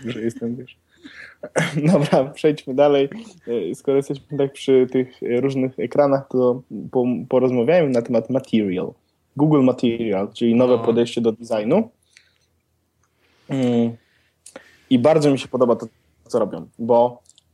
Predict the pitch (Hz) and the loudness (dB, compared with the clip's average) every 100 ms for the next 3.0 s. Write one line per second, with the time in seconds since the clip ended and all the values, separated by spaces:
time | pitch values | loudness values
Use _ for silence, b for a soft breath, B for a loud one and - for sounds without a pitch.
0 | _ 107 104 202 120 143 180 - 143 127 | _ -10 -8 -8 -2 2 2 2 2 2
1 | - 104 139 180 170 165 135 107 - - | 2 -2 -2 -4 -6 -6 -6 -8 -12 -8
2 | 151 156 156 170 120 - 120 107 101 104 | -6 -4 -6 0 0 0 -4 -6 -8 -12